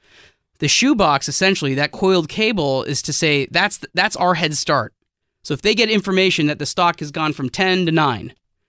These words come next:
and they wanna come in here and sell stock at ten against a buyer who doesn't know that the stock has moved lower, right? Um, they send that order to I E X, and it starts to go around the shoebox.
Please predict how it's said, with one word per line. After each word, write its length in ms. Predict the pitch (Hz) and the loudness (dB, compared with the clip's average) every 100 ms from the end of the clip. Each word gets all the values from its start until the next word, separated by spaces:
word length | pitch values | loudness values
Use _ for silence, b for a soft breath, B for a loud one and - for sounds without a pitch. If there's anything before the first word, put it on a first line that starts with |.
| - | -4
and 100 | 143 | 2
they 60 | 185 | 4
wanna 200 | 196 185 | 4 2
come 200 | 196 214 | 2 4
in 80 | |
here 140 | 202 160 | 4 4
and 80 | 147 | 2
sell 240 | 185 175 | 2 2
stock 280 | - 147 151 | 2 0 0
at 140 | 170 | -2
ten 340 | - 277 113 - _ _ _ - | 0 2 0 -6 _ _ _ -4
against 300 | 156 165 160 | 0 0 0
a 40 | |
buyer 340 | 175 208 175 | 2 4 4
who 80 | 170 | 4
doesn't 200 | 170 175 | 2 2
know 140 | 196 226 | 4 2
that 80 | |
the 80 | 165 | 0
stock 260 | - 160 147 | 2 2 2
has 120 | 151 | 2
moved 180 | 156 139 | 2 2
lower, 380 | 147 135 156 208 - | 2 2 0 -4 -2
right? 240 | 156 208 B B B B | 0 0 B B B B
Um, 320 | 151 147 151 - | 2 2 2 2
they 80 | 175 | 0
send 260 | 214 214 | 2 4
that 80 | 208 | 4
order 200 | 190 175 | 4 4
to 120 | 185 | 4
I 140 | 151 147 | 4 4
E 60 | |
X, 300 | 156 - - - | 2 0 -6 2
and 100 | 165 | 2
it 60 | |
starts 300 | 160 185 180 | 4 2 2
to 60 | 180 | 2
go 120 | 165 | 4
around 220 | 156 156 151 | 4 4 4
the 60 | |
shoebox. 640 | 143 165 135 95 - - | 4 0 0 -4 -10 -14